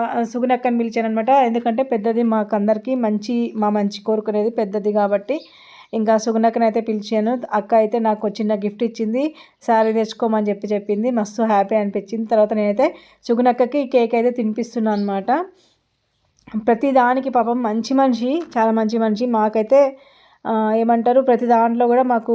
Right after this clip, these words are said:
మాతో పాటు, ఆ, ఎప్పుడు మాలో కలిసిపోయి ఉంటుందన్నమాట అక్క. సేమ్ అక్క కూడా చిన్నపిల్లలాగా అయిపోతుంది అప్పుడప్పుడు. పాపం షుగర్ ఉంది కాబట్టి అది కేక్ ఎక్కువ తినలేకపోతుంది పాపం.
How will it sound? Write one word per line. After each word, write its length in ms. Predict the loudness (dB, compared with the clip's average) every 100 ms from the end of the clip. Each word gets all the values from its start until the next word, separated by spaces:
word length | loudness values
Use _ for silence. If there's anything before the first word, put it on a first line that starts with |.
| 0
మాతో 300 | 0 0 0
పాటు, 300 | 0 2 6 6 6 2 -2 -2
ఆ, 60 | 0
ఎప్పుడు 320 | 2 2 4 4
మాలో 280 | 4 2 2
కలిసిపోయి 520 | 2 0 -2 0 0
ఉంటుందన్నమాట 560 | 0 2 0 0 -2 -2
అక్క. 200 | -2 0 -2 -2 -20 _
సేమ్ 180 | 2 4
అక్క 180 | 2 4
కూడా 180 | 4
చిన్నపిల్లలాగా 580 | 4 0 0 2 4 4
అయిపోతుంది 340 | 2 0 0 0
అప్పుడప్పుడు. 400 | 2 -2 0 0
పాపం 180 | 0
షుగర్ 280 | 0 0 2
ఉంది 180 | 2 2
కాబట్టి 360 | 2 2 2 2
అది 120 | 0
కేక్ 280 | 0 0 0
ఎక్కువ 220 | -2 -2
తినలేకపోతుంది 680 | 0 0 -2 -4 -8 -6 0
పాపం. 320 | 0 2